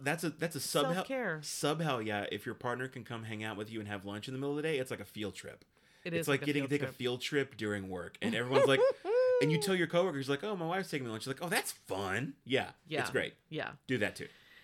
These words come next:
Speaker 2: Yeah, so I'm gonna say that's an excellent hell yeah, and
Speaker 1: Mm-hmm.
Speaker 2: I'm gonna piggyback on the idea of self-care.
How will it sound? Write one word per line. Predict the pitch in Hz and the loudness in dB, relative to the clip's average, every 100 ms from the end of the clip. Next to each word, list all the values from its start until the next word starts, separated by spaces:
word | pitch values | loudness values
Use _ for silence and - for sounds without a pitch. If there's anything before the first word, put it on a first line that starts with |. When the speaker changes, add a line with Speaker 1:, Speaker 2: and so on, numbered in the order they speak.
| - | -14
Speaker 2:
Yeah, | 233 302 196 | -2 2 2
so | - 233 | 0 0
I'm | 226 | 2
gonna | 302 302 | 0 -4
say | - 208 185 175 170 170 | -2 -2 0 0 -2 -2
that's | 185 190 | -6 -6
an | 185 | -10
excellent | 156 - 196 165 | -10 -8 -8 -4
hell | 170 | -4
yeah, | 156 143 139 | -2 -2 -2
and | - | -2
Speaker 1:
Mm-hmm. | 147 | -4
Speaker 2:
I'm | 160 | -4
gonna | 170 170 | -4 -6
piggyback | 165 190 175 165 147 147 - | -6 -8 -6 -4 -4 -4 -6
on | 147 147 | -6 -6
the | 151 143 139 139 | -6 -6 -8 -10
idea | - 143 151 147 | -8 -8 -6 -6
of | 139 | -6
self-care. | - - 147 147 - 143 120 - 139 | -10 -4 -4 -4 -12 -10 -8 -8 -10